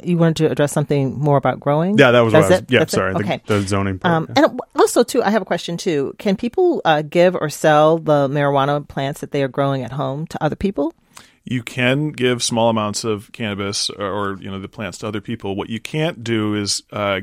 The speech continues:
Speaker 3: give it as a um, sort of a add-on to some other commercial purchase. We've seen this in other states, uh, where the workaround to not having legalized, uh, cannabis is, "Well,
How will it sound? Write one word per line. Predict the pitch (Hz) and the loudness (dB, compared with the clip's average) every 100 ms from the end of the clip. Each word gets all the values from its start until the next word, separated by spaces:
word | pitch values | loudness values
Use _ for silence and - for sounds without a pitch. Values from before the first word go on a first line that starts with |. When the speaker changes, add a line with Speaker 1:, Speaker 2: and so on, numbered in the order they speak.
| 104 | -4
Speaker 3:
give | 127 117 | -2 0
it | 110 98 - | 0 -2 -8
as | 101 98 107 | -6 -4 -4
a | 95 90 _ _ _ - _ - | -4 -6 _ _ _ -20 _ -10
um, | 101 95 90 92 90 - | -6 -4 -4 -8 -12 -14
sort | - 120 | -4 -4
of | 101 | -2
a | 95 92 90 | -4 -4 -2
add-on | 123 120 120 101 98 | 2 4 4 0 -2
to | 101 | -4
some | - 117 | -2 0
other | 113 104 | 0 -2
commercial | 120 104 - | -4 -6 -8
purchase. | 107 107 98 - - | -8 -8 -8 -12 -10
We've | 113 | -8
seen | - 160 | -4 -2
this | 139 - | -2 -2
in | 120 | -4
other | 110 127 | -4 -4
states, | 123 143 143 143 - _ _ _ | -2 0 0 -2 -12 _ _ _
uh, | 117 107 | -4 -2
where | 110 | -2
the | 107 | -4
workaround | 107 127 - 120 117 117 113 | -2 -2 0 0 2 0 0
to | |
not | 110 107 | -2 -2
having | 110 104 104 107 | -2 -4 -4 -2
legalized, | 110 107 104 101 - - - | -2 0 0 -2 -6 -10 -10
uh, | 104 | -8
cannabis | 123 113 107 - | -4 -4 -4 -4
is, | 104 95 | -6 -4
"Well, | 117 117 | 0 0